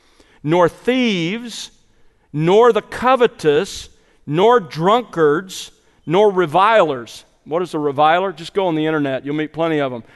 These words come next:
They're the people who spend their lives throwing out their hatred at other people, reviling in their language and, and the way they treat people.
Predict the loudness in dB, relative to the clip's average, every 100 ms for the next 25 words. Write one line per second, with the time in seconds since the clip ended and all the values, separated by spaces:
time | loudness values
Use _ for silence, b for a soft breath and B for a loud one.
0 | b -4 -4 -6 -4 -2 -2 -4 -4 -4
1 | 0 -2 2 2 4 2 -2 -10 b -6
2 | 0 2 2 2 2 0 -4 -2 -4 -2
3 | -6 -2 -2 -2 -4 -10 -8 -10 -12 b
4 | -8 -8 -6 0 2 2 0 -4 -8 -16
5 | b b b _ -6 -4 -4 -4 -4 -4
6 | -4 -6 -10 -10 -10 -14 b b b b
7 | _ -10 -8 -4 -2 -2 -4 -10 -8 -8
8 | -8 -14 -14 -10 -14